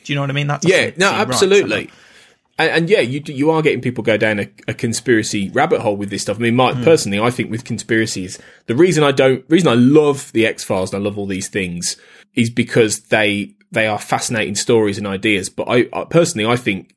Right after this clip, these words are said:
Speaker 2: I don't believe in conspiracies because I don't believe people are competent enough to pull them off most of the time, <laughs> you know, <laughs> in the real world.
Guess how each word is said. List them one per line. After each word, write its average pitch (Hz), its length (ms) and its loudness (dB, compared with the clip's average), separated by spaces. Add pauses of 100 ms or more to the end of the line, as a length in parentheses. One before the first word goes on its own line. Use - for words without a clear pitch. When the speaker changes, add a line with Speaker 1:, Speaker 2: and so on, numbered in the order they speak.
(800)
Speaker 2:
I - 80 -2
don't 175 180 2
believe 143 220 4
in 123 60 -2
conspiracies 123 640 0
because - 480 -4 (540)
I 123 60 -2
don't 151 320 2
believe 131 320 4
people 127 260 0
are 113 40 2
competent 131 500 -6
enough 110 220 -8
to - 60 -18
pull 110 200 -4
them 101 120 -4
off 139 220 -2
most 92 260 -10
of - 80 -12
the - 120 -8
time, - 540 -6
<laughs> - 60 -20
you 117 100 -4
know, 113 80 0
<laughs> 127 240 -2
in 180 320 2
the 160 100 4
real 180 240 6
world. 214 440 4